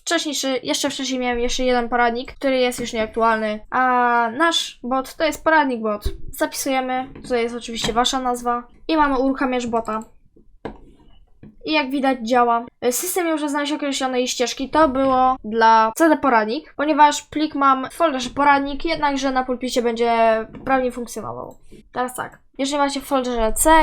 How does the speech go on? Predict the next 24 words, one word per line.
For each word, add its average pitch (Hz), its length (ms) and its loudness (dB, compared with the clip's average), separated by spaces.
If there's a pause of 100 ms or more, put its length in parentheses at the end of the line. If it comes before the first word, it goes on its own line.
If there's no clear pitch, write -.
(200)
users 254 380 0
i 254 60 -6
wasza 247 240 -2
nazwa 247 280 -4
użytkownika, 254 800 -4
ponieważ 247 640 -2
na 226 220 -4
pulpicie 233 500 -4
nie 240 140 0
działało, 233 680 4
to 254 340 2
teraz 254 380 -2
tak. - 160 -4 (140)
C, 285 420 -2 (200)
users, 247 640 2
wasza 262 280 -2
nazwa, 247 560 -4
w 247 40 -8
moim 247 240 -4
przypadku 247 680 -2
jest 226 480 -6
to 202 380 -2 (100)
plot - 220 -10 (100)
B 240 400 0